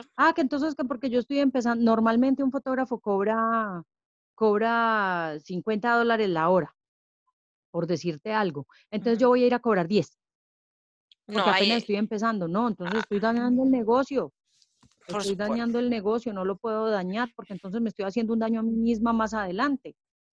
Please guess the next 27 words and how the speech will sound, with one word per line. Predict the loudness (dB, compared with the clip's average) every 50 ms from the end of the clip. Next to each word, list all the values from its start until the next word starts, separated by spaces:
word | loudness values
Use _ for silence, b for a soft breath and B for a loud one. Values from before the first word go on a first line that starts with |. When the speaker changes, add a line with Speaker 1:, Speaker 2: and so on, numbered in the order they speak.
| _ _ _ _ -6
Speaker 1:
No, | -2 -2 0 0 0 -2 -4 -8
Speaker 2:
Correcto. | -12 -14 _ -4 0
Speaker 1:
yo | 0 0 0
quería, | 0 0 0 2 2 0 0 -4 -10 b b b
listo, | -14 -8 -4 -2 -2 -2 -4 -6 -10 -8
yo | -8 -8 -6
quiero | -6 -6 -4 -4 -6 -8 _
cobrar | -4 -2 0 0 2 2 2 2 2
lo | 0 0 2
correcto, | 4 4 4 4 4 2 0 -2 _ -4 -2
lo | 0 2
adecuado, | 2 2 2 0 -2 _ 0 0 2 0 -2 -6 b b b _ -4
lógicamente | -2 0 0 0 0 0 0 0 0 0 -2 -4 -4 -6
acorde | -8 -4 _ 0 0 0 0 0
a | 0 0
lo | 0 -2
que | -4 -6 -6 -4
yo | -4 -6
tengo. | -4 -2 0 0 0 0 0 -4
Yo | -4 -6 -8 -6
todavía | -4 -4 -2 -2 -2 -2 -4
no | -6 -6
tengo | -6 -6 -2 -2 -2
estudio, | -2 -2 _ -6 -4 -4 -4 -6
entonces | -6 -8 -10 -10 -8 _
puedo | -4 -4 -2
cobrar, | -2 0 0 0 0